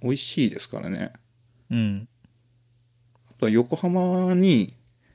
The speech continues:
Speaker 1: ちょっと店の名前忘れてたんですけども、浜ボールの裏の裏ぐらいのところに、あの、その場で豆を選ぶと、焙煎をやってくれるコーヒー豆屋さんがあるんですよ。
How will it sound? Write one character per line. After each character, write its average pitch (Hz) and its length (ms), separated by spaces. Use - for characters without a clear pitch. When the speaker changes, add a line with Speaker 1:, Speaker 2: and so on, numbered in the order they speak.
Speaker 1:
ち - 60
ょ - 20
っ - 20
と 113 80
店 123 260
の 185 100
名 180 100
前 175 120
忘 - 20
れ 156 60
て - 120
た 151 100
ん 117 40
で 95 60
す - 60
け 98 60
ど 98 60
も、 85 60
浜 160 200
ボ 180 120
ー 123 40
ル 107 60
の 98 80
裏 117 180
の 123 120
裏 117 180
ぐ 120 80
ら 101 80
い - 60
の - 80
と - 80
こ 95 80
ろ 92 60
に、 98 320
あ 113 140
の、 - 160
そ - 200
の 247 100
場 262 160
で 220 240
豆 127 240
を 120 180
選 98 140
ぶ 95 80
と、 107 380
焙 175 220
煎 220 280
を 196 60
や 175 100
っ 165 80
て 170 100
く 170 120
れ 160 80
る 156 140
コ 139 200
ー 135 40
ヒ 135 280
ー 107 40
豆 117 200
屋 110 100
さ 117 120
ん 110 60
が 107 60
あ 101 60
る - 60
ん - 20
で - 60
す - 40
よ。 - 80